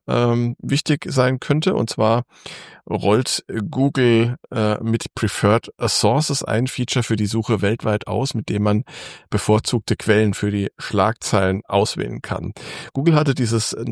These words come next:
Feature ja im Juni, äh, dieses Jahres vorgestellt und, ähm, das hat eben Auswirkungen auf die Schlagzeilen oder Top Stories. Da haben die jetzt die Nutzerinnen und Nutzer die Möglichkeit, eben bevorzugte Quellen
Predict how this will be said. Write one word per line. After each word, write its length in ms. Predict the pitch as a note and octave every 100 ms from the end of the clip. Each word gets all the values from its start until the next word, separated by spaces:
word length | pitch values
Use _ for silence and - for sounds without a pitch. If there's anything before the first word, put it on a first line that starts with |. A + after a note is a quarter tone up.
| -
Feature 600 | - D#3+ - D3+ C#3+ C#3
ja 160 | C#3 A2+
im 200 | A2 A2
Juni, 580 | G2+ A2+ F#3 G3+ G#3 A#3 _ _ -
äh, 440 | B2+ B2+ B2+ A2+
dieses 280 | C#3 C#3+ C#3
Jahres 300 | C3 A#2+ A2+
vorgestellt 800 | B2 C#3+ F3 - E3 E3+ F3+ - -
und, 640 | B2 A#2+ A#2 A#2 A#2+ - A#2+
ähm, 180 | A2+ A#2+ - - - -
das 180 | C#3 -
hat 140 | D3+
eben 180 | C3 A#2
Auswirkungen 540 | A2 - C#3+ B2 A#2+
auf 200 | - A2+
die 240 | - G2+ G2+
Schlagzeilen 480 | - A2 - C#3+ A#2
oder 180 | G#2+
Top 200 | - D3+ -
Stories. 600 | - D3+ D3+ D3+ D#3 -
Da 140 | C3
haben 100 | B2+
die 140 | B2 A2+
jetzt 280 | - -
die 200 | G#2 G#2
Nutzerinnen 380 | A2 A#2 A#2+ A2
und 60 | G2+
Nutzer 220 | A#2 A#2+
die 100 | G#2+
Möglichkeit, 600 | G#2 G#2+ - - G#2+ -
eben 120 | G2+
bevorzugte 540 | G2 - A2 - G#2+ F#2
Quellen 380 | - F2+ F#2